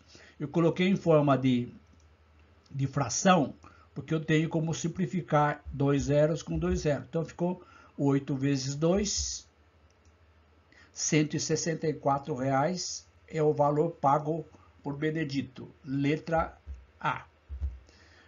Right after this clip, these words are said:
Questão número seis. Uma trena que tem vinte e quatro vírgula três metros de comprimento mede quantos centímetros?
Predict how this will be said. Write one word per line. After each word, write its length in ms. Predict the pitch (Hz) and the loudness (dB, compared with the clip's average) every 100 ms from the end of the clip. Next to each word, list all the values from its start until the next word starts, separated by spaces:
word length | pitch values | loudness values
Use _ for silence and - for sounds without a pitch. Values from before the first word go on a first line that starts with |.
| _ - | _ -2
Questão 580 | 147 - - 180 196 | 0 0 0 2 4
número 400 | 175 170 185 180 | 4 2 2 4
seis. 880 | 156 - 147 120 - - - - - - _ _ _ _ _ _ _ _ | 4 4 4 2 2 -2 -2 -6 -12 -20 _ _ _ _ _ _ _ _
Uma 240 | - 185 202 | -4 2 2
trena 600 | - - 151 131 120 104 | 2 4 6 6 4 -4
que 120 | - | -10
tem 380 | 127 - 135 131 - | -6 -2 -2 -4 -16
vinte 380 | - 110 170 175 | -20 -6 -4 -4
e 40 | - | -8
quatro 480 | - 156 185 - | 2 4 4 0
vírgula 360 | 143 156 147 139 | -2 -2 2 2
três 360 | 135 151 156 127 | 2 -2 -2 -2
metros 400 | 120 135 143 113 | 0 0 0 -6
de 80 | |
comprimento 800 | 120 135 120 113 143 151 - 104 - - - - - 131 | -8 -6 -6 -2 2 0 -2 -12 -18 -20 -20 -20 -16 0
mede 320 | 147 156 147 | 2 2 0
quantos 380 | - 156 175 - | 2 2 2 -2
centímetros? 500 | 165 143 127 - | -4 0 -2 -2